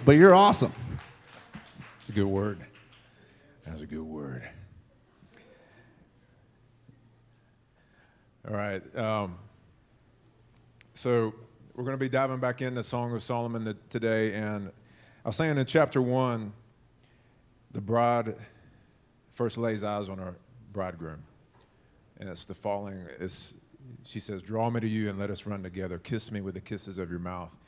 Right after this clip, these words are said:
Speaker 2: Now, what proceeds from the mouth of God? His word. So the way we,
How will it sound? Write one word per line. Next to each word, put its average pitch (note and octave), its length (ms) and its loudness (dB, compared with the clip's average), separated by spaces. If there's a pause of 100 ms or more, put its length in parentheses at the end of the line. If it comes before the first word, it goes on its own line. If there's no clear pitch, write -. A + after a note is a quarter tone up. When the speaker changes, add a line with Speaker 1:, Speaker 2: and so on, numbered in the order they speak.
(1200)
Speaker 2:
Now, A2+ 260 0
what B2+ 300 2
proceeds B2+ 560 -2
from A#2 160 -6
the G#2+ 80 -6
mouth G#2 260 -6
of G2+ 120 -10
God? F2+ 260 -6 (1080)
His F#2 120 -10
word. F2+ 340 -4 (1040)
So G2+ 360 -4 (320)
the G#2+ 80 -8
way A#2 140 2
we, A#2 420 0